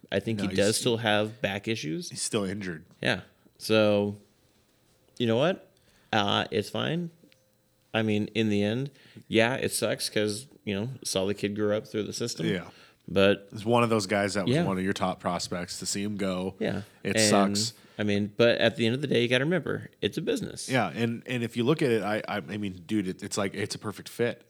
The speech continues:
Speaker 2: He, he
Speaker 1: Yeah.
Speaker 2: grew up a, a fan of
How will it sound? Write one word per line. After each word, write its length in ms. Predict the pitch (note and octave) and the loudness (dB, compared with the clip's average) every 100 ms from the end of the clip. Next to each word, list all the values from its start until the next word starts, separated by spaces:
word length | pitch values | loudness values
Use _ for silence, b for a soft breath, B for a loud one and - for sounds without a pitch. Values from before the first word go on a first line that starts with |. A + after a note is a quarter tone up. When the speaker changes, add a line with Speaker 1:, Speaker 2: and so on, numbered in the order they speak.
| _ | _
Speaker 2:
He, 320 | - A2 G2+ B B B | -4 -2 -2 B B B
he 100 | - | -2
Speaker 1:
Yeah. 40 | F4 | 4
Speaker 2:
grew 160 | C#3 | 6
up 100 | C3+ | 6
a, 220 | A#2 G#2 - - | 4 2 -2 -6
a 140 | G2 - - | -8 -8 -18
fan 320 | - A2+ A2+ | -4 0 2
of 180 | F#2+ | 0